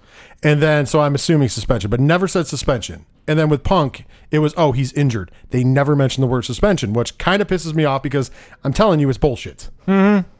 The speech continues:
Speaker 1: Well, we all know that everybody's getting suspended for a while 'cause they, you know, as we found out, they stripped the belts, which we're gonna get to that in a second.
Speaker 2: Yeah.
Speaker 1: But, so we come out of this,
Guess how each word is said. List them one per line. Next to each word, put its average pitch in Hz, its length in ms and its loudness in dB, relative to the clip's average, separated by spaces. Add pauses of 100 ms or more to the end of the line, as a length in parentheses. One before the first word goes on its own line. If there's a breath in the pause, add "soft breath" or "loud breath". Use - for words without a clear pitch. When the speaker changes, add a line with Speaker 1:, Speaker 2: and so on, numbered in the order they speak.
(560 soft breath)
Speaker 1:
Well, 165 240 0
we 208 160 0
all 277 120 2
know 240 140 4
that 180 120 0
everybody's 156 380 2
getting 139 180 0
suspended 127 420 -4
for 123 140 -4
a 113 40 -4
while 104 260 -6
'cause 104 140 -6
they, 123 160 0 (120)
you 147 160 0
know, 135 200 -2
as 131 280 -4
we 131 180 2
found 131 440 0
out, 117 320 -2
they 117 80 -2
stripped - 320 -4
the 113 40 -6
belts, - 380 -8
which 120 240 -4
we're 131 120 -2
gonna 139 120 2
get 123 140 -2
to 123 80 -2
that 113 160 0
in 85 60 -10
a 90 40 -10
second. - 380 -10 (200)
Speaker 2:
Yeah. 117 160 2
Speaker 1:
But, - 140 -4 (920 soft breath)
so 196 140 0
we 208 200 -2
come 330 140 0
out 302 120 2
of 185 120 0
this, 135 320 -2